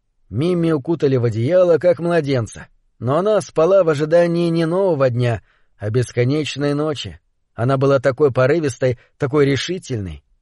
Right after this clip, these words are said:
Теперь вся сила ушла из неё. Ушла навсегда. «Я оставлю вас пока наедине», произнесла сестра и удалилась.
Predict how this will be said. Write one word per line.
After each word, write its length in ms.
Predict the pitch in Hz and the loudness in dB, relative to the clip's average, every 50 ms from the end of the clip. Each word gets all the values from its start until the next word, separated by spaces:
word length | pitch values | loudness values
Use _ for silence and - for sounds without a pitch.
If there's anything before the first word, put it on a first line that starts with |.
| _ _ _ _ | _ _ _ _
Теперь 420 | - 143 135 - 185 202 196 147 | -8 -8 -4 -2 0 0 0 -2
вся 300 | - - - 185 190 165 | -6 -10 -10 -8 -8 -8
сила 320 | - - - 170 165 160 | -12 -10 -8 -8 -6 -4
ушла 420 | 151 147 131 - 156 165 180 170 156 | -4 -6 -6 -6 -4 -4 -2 -2 -2
из 140 | 135 113 110 | -2 -2 -4
неё. 320 | 107 104 95 87 73 - _ _ _ _ _ _ _ _ _ | -6 -6 -6 -8 -10 -14 _ _ _ _ _ _ _ _ _
Ушла 440 | - 175 - - 151 156 160 156 151 | -10 -10 -8 -2 0 2 2 2 0
навсегда. 600 | 143 143 143 123 - - 135 117 113 110 95 76 - _ _ _ _ _ _ _ _ _ _ _ - | 0 -2 -4 -4 -4 -6 -8 -6 -4 -6 -6 -8 -12 _ _ _ _ _ _ _ _ _ _ _ -8
«Я 240 | 165 175 185 190 185 | -2 0 2 2 2
оставлю 560 | - - _ 196 190 180 160 147 156 160 160 | 0 0 _ 2 2 4 2 2 2 2 2
вас 260 | 160 170 165 151 - | 4 2 0 0 -2
пока 380 | _ 160 160 143 - 156 151 147 | _ -2 -2 0 2 0 0 2
наедине», 800 | 151 151 151 156 156 156 143 151 156 151 139 127 120 107 98 - _ _ _ _ _ _ _ | 0 -2 -2 -2 -4 -4 -4 -4 -4 -2 -2 -2 -4 -4 -8 -12 _ _ _ _ _ _ _
произнесла 640 | - 110 127 131 127 120 123 127 117 - 123 120 113 | -2 0 2 2 2 2 0 -2 -2 0 0 -2 0
сестра 440 | - 117 117 - - 143 165 165 - _ _ _ _ _ | -2 -4 -8 -6 -2 0 0 0 -2 _ _ _ _ _
и 80 | 139 | -2
удалилась. 680 | 151 156 151 151 147 139 131 117 98 87 - - - | 0 2 2 2 2 2 2 0 -2 -6 -10 -16 -20